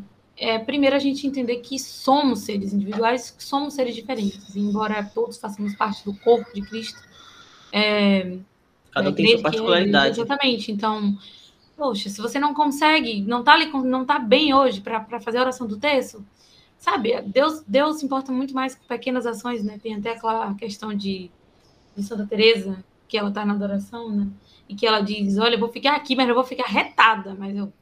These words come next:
Speaker 1: mas eu vou ficar aqui em silêncio", sabe? Tipo, é basicamente isso, é você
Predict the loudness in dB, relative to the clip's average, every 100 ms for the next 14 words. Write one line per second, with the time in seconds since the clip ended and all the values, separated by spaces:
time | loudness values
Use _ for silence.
0 | _ -8 -6 -8 -10 -12 -12 -16 -12 -6
1 | -6 -8 -14 -14 -14 _ -16 -16 -16 _
2 | _ _ _ -6 2 2 2 -2 -2 2
3 | 4 4 -2 -6 -6 -6 -6 -2